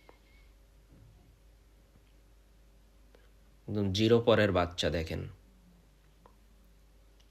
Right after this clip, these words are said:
বাচ্চা ফুল সুস্থ আছে। আর এটা হচ্ছে নর কবুতর, আহ, হচ্ছে কামাগার নর।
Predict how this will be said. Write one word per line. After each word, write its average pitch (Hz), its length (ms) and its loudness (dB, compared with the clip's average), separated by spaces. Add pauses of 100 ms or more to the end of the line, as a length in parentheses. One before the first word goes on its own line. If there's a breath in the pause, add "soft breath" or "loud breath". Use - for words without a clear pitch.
(140)
বাচ্চা 101 360 -4
ফুল 123 280 -4
সুস্থ 110 400 -4
আছে। 92 280 -2
আর 92 160 2
এটা 101 280 0
হচ্ছে 101 340 -2
নর 98 280 0
কবুতর, 92 460 0
আহ, - 1700 -12
হচ্ছে 85 500 -6
কামাগার 95 440 0
নর। 87 320 -2